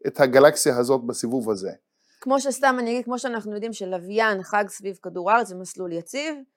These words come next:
Speaker 2: אנחנו יכולים לעשות איזשהו חישוב כוחות מאוד פשוט.
Speaker 1: בדיוק.
Speaker 2: אז בדיוק על אותו עיקרון, מכניקה מאוד פשוטה. תמשיך.
Speaker 1: ואז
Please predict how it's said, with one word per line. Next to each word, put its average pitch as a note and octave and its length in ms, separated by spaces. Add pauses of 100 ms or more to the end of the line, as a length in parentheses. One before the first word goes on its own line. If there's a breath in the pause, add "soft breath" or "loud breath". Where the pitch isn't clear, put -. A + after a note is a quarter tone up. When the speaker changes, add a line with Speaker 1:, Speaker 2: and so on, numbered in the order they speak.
(120)
Speaker 2:
אנחנו F#3+ 140
יכולים A3 240
לעשות G3+ 240
איזשהו G3+ 260
חישוב G3 380
כוחות F#3+ 320
מאוד F3+ 200
פשוט. C4 500 (400)
Speaker 1:
בדיוק. G2 420 (160)
Speaker 2:
אז F3+ 80
בדיוק C#4 280
על A3+ 100
אותו A3 160
עיקרון, A#3 500
מכניקה A#3+ 440
מאוד G3 260
פשוטה. A3+ 340 (680)
תמשיך. - 480 (440)
Speaker 1:
ואז C#4 960